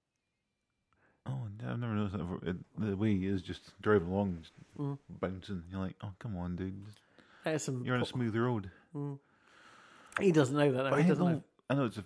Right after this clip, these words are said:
Speaker 1: whole fake driving thing that you've got to constantly keep moving the wheel.
Speaker 2: Yeah.
Speaker 1: That just annoys me. It's like, you don't have, just, um,
Speaker 2: But he was going around the
Speaker 1: pretend to
Speaker 2: corner. He's
Speaker 1: steer
Speaker 2: allowed to move
Speaker 1: normally.
Speaker 2: the wheel.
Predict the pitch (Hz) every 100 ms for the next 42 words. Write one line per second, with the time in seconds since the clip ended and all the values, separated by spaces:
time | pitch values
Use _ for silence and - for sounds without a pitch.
0 | - 113 104 - 90 104 98 95 92 82
1 | 87 - 92 - - 113 - 87 92 -
2 | 98 98 95 95 87 101 92 87 _ _
3 | _ _ _ - 226 208 _ _ _ -
4 | 120 110 107 110 117 104 95 87 87 90
5 | _ - 120 101 123 98 107 - 107 -
6 | _ _ _ _ _ _ - - - 104
7 | 85 _ _ _ _ _ _ - 190 202
8 | 151 151 127 127 127 165 160 127 160 139
9 | 147 156 113 117 113 123 117 113